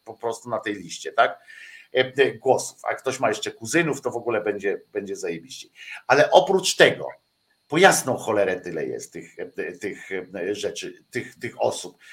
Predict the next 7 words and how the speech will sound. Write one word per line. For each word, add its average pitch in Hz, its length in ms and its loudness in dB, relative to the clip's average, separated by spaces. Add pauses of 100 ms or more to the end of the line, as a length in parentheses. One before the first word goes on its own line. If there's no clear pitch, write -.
(180)
e, 104 100 2
te, - 240 0
których 175 480 -4 (800)
nie 147 260 2
da 185 140 10
rady 170 240 6
zweryfikować. 190 1040 2